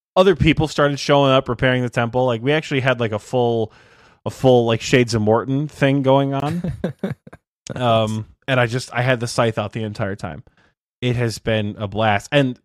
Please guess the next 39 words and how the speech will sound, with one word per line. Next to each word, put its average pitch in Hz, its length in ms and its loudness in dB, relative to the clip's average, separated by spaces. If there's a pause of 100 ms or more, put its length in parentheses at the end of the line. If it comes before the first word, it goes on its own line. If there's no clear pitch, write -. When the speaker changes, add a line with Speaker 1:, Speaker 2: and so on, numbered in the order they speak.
(120)
Speaker 1:
b-, - 80 -4
truly, 151 480 0 (720)
I've 120 200 2
been 147 160 2
able 135 220 2
to 127 100 -2
do 120 180 -4
everything. 101 560 -6 (320)
I 120 100 0
did 131 400 -2 (460)
four 127 460 -2
Jads 101 500 -6
with 92 140 -10
a - 40 -16
scythe, - 540 -16 (220)
Speaker 2:
Ooh. 90 340 -10 (100)
Speaker 1:
uh, 98 500 -4 (120)
which 110 300 -8
was 104 160 -10
fun. 98 400 -10 (160)
It 120 80 -10
was 110 180 -6
a 110 60 -8
bit 127 120 -2
of 120 120 -2
a 123 60 -2
learning 110 440 -4
process 101 580 -10
of 107 100 -8
how 107 240 2
to, 107 60 2
of 104 360 -2
how 110 160 -2
to 110 60 -4
manage 110 760 -6
the 107 140 -8
quadruple 104 580 -4
Jad. 101 480 -8 (540)
Um, 98 480 0